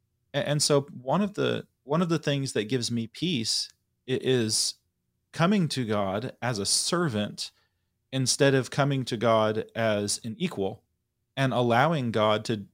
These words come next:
to determine who he will have fellowship with, regardless of what I decide.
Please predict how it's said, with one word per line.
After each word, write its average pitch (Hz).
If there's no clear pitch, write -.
to 131
determine 117
who 208
he 180
will 156
have 143
fellowship 139
with, 107
regardless 135
of 101
what 104
I 101
decide. -